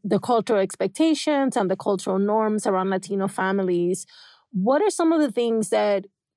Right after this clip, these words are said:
you can see a living will helping to alleviate when that moment comes that a parent or a grandparent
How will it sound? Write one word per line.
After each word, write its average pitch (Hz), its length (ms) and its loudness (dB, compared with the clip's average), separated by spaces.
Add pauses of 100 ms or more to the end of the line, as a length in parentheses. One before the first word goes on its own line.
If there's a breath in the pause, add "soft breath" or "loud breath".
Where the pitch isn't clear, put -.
you 226 260 2
can 220 280 0
see 269 640 -2
a 202 100 2
living 202 580 4
will 190 300 2 (240)
helping 202 500 0
to - 140 -6
alleviate 185 800 2 (560)
when 202 320 2
that 220 180 -2
moment 202 360 2
comes 190 420 -2
that 190 160 0
a 185 60 0
parent 190 420 -2
or 185 80 0
a 185 60 -2
grandparent 175 880 -2